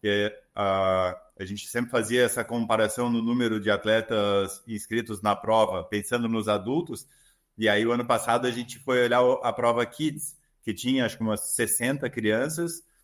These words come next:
e eu acho que eram umas dez ou doze meninas só. Então o percentual era bem menor ainda quando se falava das crianças. Num local totalmente seguro,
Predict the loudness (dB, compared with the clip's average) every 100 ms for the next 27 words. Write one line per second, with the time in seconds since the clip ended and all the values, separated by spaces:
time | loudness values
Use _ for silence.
0 | _ -2 0 2 0 0 0 2 2 0
1 | 0 2 2 2 -2 -2 0 0 0 -2
2 | 0 0 0 0 -4 0 0 0 -10 -6
3 | -6 -2 -4 -2 -2 2 2 2 0 0
4 | 0 0 0 0 2 0 0 -2 -2 -4
5 | -4 -10 -4 0 2 0 -2 -4 -4 -2
6 | -2 -4 -14 -20 _ _ _ _ _ _
7 | _ -6 -2 0 2 2 4 2 0 0
8 | 0 0 -2 -4 -4 -2 -2 0 -2 -8